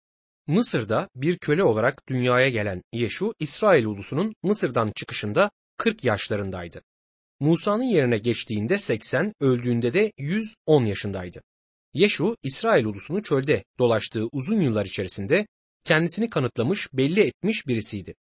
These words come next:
Amalek ordusunun saldırısına uğradıkları zaman halkını organize edip erkeklerden bir ordu kuran ve Amaleklilere karşı savaşan yine Yeşu idi. Yeşu Musa'nın yardımcısı ya da bir bakanı gibiydi.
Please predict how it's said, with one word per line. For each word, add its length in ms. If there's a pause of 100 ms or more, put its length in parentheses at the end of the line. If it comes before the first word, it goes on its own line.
(360)
Amalek 420
ordusunun 520
saldırısına 760 (180)
uğradıkları 460
zaman 300
halkını 580
organize 540
edip 220 (520)
erkeklerden 800
bir 220
ordu 320
kuran 320 (220)
ve 200
Amaleklilere 640
karşı 360
savaşan 640
yine 400
Yeşu 360
idi. 260 (720)
Yeşu 280
Musa'nın 640
yardımcısı 640
ya 160
da 140
bir 200
bakanı 300
gibiydi. 440